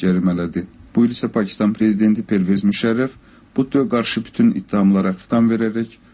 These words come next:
onun Pakistana qayıtmağına icazə verdi. Maraqlıdır ki, Buttoya qarşı korrupsiya ittihamları belə ona demokratiya uğrunda mübarizə simvolu olaraq nə tərəfdarlarının rəğbətini azaltmışdı,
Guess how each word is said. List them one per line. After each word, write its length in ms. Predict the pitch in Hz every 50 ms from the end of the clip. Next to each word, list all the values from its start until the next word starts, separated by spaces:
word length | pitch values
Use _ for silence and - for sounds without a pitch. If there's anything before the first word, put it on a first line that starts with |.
| - _ _ _
onun 200 | - 107 110 117
Pakistana 500 | 117 - 110 101 95 - - 101 101 101 95
qayıtmağına 560 | 98 98 98 95 - 101 95 92 92 95 95
icazə 360 | 92 95 95 90 87 90 92 87
verdi. 360 | 85 87 - - - 76 - - - - - - - - - - - - - - -
Maraqlıdır 460 | - 139 143 151 151 160 160 151 151
ki, 200 | 143 - - 127
Buttoya 320 | 127 131 127 - 131 123 107
qarşı 300 | - 110 107 - - 95
korrupsiya 500 | - 117 110 117 120 - - - 117 113
ittihamları 480 | 110 110 - 110 104 104 104 104 95
belə 240 | 87 - 107 92 92 92
ona 240 | 92 98 107 107 95 -
demokratiya 540 | - 110 104 104 98 - 113 110 - - 104
uğrunda 380 | 98 95 98 95 92 92 95 - - - -
mübarizə 440 | 101 101 95 101 98 98 98 110 110
simvolu 440 | 110 - 120 113 104 107 104 107 107
olaraq 280 | 107 107 110 107 110 110 - - - - - _ _
nə 80 | - 135 131
tərəfdarlarının 800 | - 131 120 120 - - 107 98 95 98 98 92 98 107 104 85 85 107
rəğbətini 480 | 110 107 104 104 110 104 - - 117
azaltmışdı, 640 | 107 104 107 104 104 - - 107 104 - - -